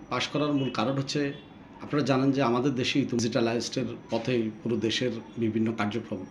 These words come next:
আমাদের, আহ, সেই জন্ম নিবন্ধন থেকে আরম্ভ করে আমাদের আজকে জায়গা জমির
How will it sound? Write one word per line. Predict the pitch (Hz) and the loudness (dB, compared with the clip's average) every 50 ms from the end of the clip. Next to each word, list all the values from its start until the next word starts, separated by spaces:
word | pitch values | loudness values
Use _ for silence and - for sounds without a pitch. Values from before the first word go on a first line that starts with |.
| - - | -6 -4
আমাদের, | 110 117 120 110 120 117 | -2 -2 -2 -2 -2 -4
আহ, | 113 - - - - - - - - - - - - - 113 110 104 104 | -4 -8 -12 -18 -20 -20 -20 -20 -20 -20 -20 -18 -10 -6 -4 -4 -2 -2
সেই | 104 - - 127 | -2 0 0 0
জন্ম | 113 127 131 123 123 123 | 2 2 2 4 4 4
নিবন্ধন | 123 120 113 123 123 123 123 127 123 | 4 4 4 4 2 2 2 0 0
থেকে | 113 123 123 - - 127 123 - - | -2 -2 -4 -2 -2 -2 -2 -2 -2
আরম্ভ | 107 113 123 123 120 127 120 - | -2 -2 0 0 0 -2 -4 -4
করে | 131 120 120 113 107 107 - - - - - - - - - - | -2 0 0 0 -2 -4 -8 -14 -18 -20 -20 -20 -20 -20 -18 -10
আমাদের | - 95 107 110 110 107 117 113 110 - - - - - - - - | -4 -2 0 0 2 2 0 0 0 -2 -6 -14 -18 -18 -12 -8 -4
আজকে | 113 - - - 131 | -4 -4 -2 -2 -2
জায়গা | 107 110 123 120 113 117 | 0 2 2 2 2 2
জমির | 107 107 113 104 107 110 104 | 2 0 0 0 2 0 0